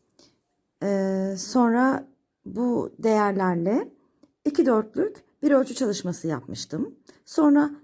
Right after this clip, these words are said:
ölçü, ölçü çizgisi ve bitiş çizgisinin ne olduğundan bahsetmiştik.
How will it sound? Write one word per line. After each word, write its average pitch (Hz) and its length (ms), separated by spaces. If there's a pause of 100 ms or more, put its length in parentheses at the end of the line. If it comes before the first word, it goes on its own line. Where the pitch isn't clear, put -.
(640)
ölçü, 240 580
ölçü 233 260
çizgisi 202 600
ve 208 120
bitiş 220 260
çizgisinin 190 640
ne 190 60
olduğundan 160 440
bahsetmiştik. - 920